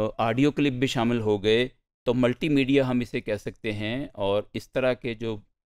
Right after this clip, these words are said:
ब्लॉग्स हैं, उसके लिए एक बहुत बड़ा प्लेटफॉर्म YouTube के नाम से है। YouTube के ऊपर जो है वो,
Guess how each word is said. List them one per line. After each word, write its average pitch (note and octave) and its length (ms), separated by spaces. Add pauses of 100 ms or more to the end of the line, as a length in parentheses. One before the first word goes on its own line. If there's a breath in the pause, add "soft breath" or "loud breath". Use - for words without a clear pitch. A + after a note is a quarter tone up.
(260)
ब्लॉग्स A2 520
हैं, A#2 340
उसके A#2 320
लिए A2 180
एक G2+ 120
बहुत G2 260
बड़ा G#2+ 200
प्लेटफॉर्म A2 680
YouTube A2+ 580
के E3 100
नाम C#3 260
से C#3+ 260
है। G3 160
YouTube G#2 600
के A2 80
ऊपर G#2 280
जो G#2 140
है G#2+ 140
वो, A#2+ 260